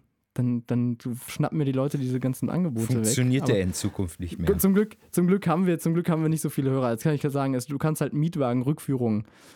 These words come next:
Speaker 1: äh, machen. Manchmal wird das angeboten von solchen One-Way-Go, ähm, Vermietern.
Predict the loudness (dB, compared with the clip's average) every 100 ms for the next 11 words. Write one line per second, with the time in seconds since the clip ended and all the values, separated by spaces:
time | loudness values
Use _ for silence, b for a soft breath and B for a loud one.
0 | B _ 0 2 2 0 0 0 0 0
1 | 0 0 0 0 -2 -2 0 0 0 0
2 | 0 0 0 0 0 0 0 -2 -2 0
3 | 0 -2 -2 0 0 0 -2